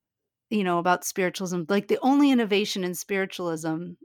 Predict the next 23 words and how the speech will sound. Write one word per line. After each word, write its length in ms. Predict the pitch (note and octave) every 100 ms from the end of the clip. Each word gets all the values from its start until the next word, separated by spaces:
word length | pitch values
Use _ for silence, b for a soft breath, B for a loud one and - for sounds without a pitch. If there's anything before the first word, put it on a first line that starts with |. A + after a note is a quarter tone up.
| -
you 180 | F#3+
know, 200 | F3 D#3+
it's 260 | - G3 G3
this 200 | A#3 -
ancient, 440 | B3+ B3 B3 A#3 G3+
it's 100 | -
an 80 | A#3
ancient 320 | A#3 A3+ G3+
practice, 440 | G3+ F3+ - F3
and 100 | G3
the 80 | F#3
only 300 | G3+ A3 A3+
innovation 540 | G3+ F#3+ F#3 F3+ F#3 E3+
is 220 | E3 D#3+
this 280 | F3+ - - -
audacity 680 | F#3 F3+ F3 F#3+ - G3 F3+
to 140 | G3
demand 540 | D#3+ F3 F3+ F#3 F#3+
that 120 | F3+ F3
the 60 |
spirits 460 | E3+ - G3 F#3 -
prove 380 | - G#3 F#3+ D#3+
themselves. 760 | E3+ - F3+ - - - -